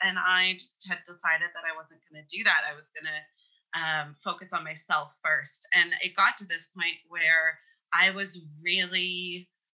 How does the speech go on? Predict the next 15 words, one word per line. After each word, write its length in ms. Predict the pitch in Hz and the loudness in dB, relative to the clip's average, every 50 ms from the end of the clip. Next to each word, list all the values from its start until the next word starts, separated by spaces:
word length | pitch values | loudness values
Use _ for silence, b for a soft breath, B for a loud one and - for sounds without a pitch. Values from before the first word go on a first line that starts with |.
| _ _ _ - | _ _ _ -4
um, 640 | 175 175 165 165 160 160 156 156 156 156 151 151 151 - _ _ - - | -4 -2 0 0 0 0 0 -2 -4 -10 -16 -18 -20 -20 _ _ -6 -4
kind 140 | - 233 226 | -2 -2 -2
of 80 | 220 160 135 | -2 -4 -2
rigid 600 | 147 170 185 214 - - 370 349 196 147 113 - - - _ - | 0 2 2 2 2 0 2 2 2 0 -2 -6 -16 -12 _ -6
about 340 | 190 196 185 202 196 - _ | 0 2 2 2 2 0 _
being 400 | - 190 190 220 214 202 190 185 - - | -10 -8 -6 -4 -4 -6 -6 -8 -4 -2
single. 480 | 180 180 214 226 220 180 151 147 143 - | -2 -2 0 -2 0 0 2 2 0 0
Like, 180 | 170 170 160 - - - | 0 0 0 0 0 4
I 180 | 165 165 175 190 | 6 6 6 6
was 140 | 190 208 202 _ _ - | 2 -2 -8 _ _ 6
this 280 | 185 190 185 185 190 - _ _ _ _ _ _ _ _ _ _ _ _ - | 8 8 8 6 4 -2 _ _ _ _ _ _ _ _ _ _ _ _ 2
single, 340 | 233 226 220 208 202 196 185 - - 226 | 2 4 4 6 6 6 6 4 4 2
independent, 680 | 220 214 220 214 - 233 214 190 196 202 196 196 190 - - | 2 2 0 0 0 2 2 4 6 6 4 4 4 2 2
self-sufficient 720 | 226 202 190 196 - - 202 - - 208 202 - 208 196 185 - - - | 2 2 2 0 -6 -14 -16 -14 -12 -10 -8 -6 -6 -8 -8 -10 -4 2
person. 800 | - 202 190 196 - - - 190 185 185 180 180 175 180 180 | 2 4 4 2 0 0 2 4 6 6 6 4 2 0 -6